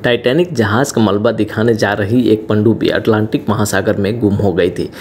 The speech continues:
इस पनडुब्बी पर पाकिस्तानी और अमेरिकी अरबपतियों के अलावा कुछ पाँच लोग सवार थे। पांचों यात्रियों में पाकिस्तानी मूल के अरबपति businessman शहजादा दाऊद, उनके बेटे सुलेमान दाऊद,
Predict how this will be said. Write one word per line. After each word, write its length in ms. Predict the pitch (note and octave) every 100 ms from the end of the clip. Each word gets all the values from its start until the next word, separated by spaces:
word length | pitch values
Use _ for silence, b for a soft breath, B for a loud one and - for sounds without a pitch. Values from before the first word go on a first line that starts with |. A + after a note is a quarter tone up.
| B C#3
इस 120 | B2
पनडुब्बी 440 | C3+ C3 B2 D#3
पर 200 | F3 A2+ G#2+
पाकिस्तानी 680 | G#2+ F#2 G2 - G2+ G#2+ C#3+
और 180 | F#2
अमेरिकी 460 | E2+ G2+ G#2 G#2+ B2+
अरबपतियों 600 | A2 F#2 - G2 A#2+ A#2
के 100 | -
अलावा 360 | F2 E2 E2+ - B B
कुछ 140 | - - -
पाँच 420 | A2+ G#2 A2+ -
लोग 300 | G#2 G#2 G#2
सवार 400 | - G2+ E2+ E2 -
थे। 80 | D#2+ - B -
पांचों 320 | A2+ B2+ -
यात्रियों 460 | E3 F#2 F2 A#2 B2
में 160 | A#2 A2
पाकिस्तानी 580 | A2 G2 G2 - G#2 C#3+
मूल 220 | D3+ B2+
के 180 | A#2 A2+ A2+
अरबपति 500 | G2+ G#2+ - G2 A2+
businessman 680 | G2+ G#2+ G#2+ G2+ G2 F#2 G2 B B -
शहजादा 560 | - A#2 G#2+ A2 A#2+ C3
दाऊद, 480 | F#2+ F#2+ G2 G2+ -
उनके 260 | A#2+ G#2+ A2
बेटे 320 | G#2+ G#2+ A2
सुलेमान 520 | - G#2+ G2+ G2+ C3
दाऊद, 360 | A#2 F#2 F#2+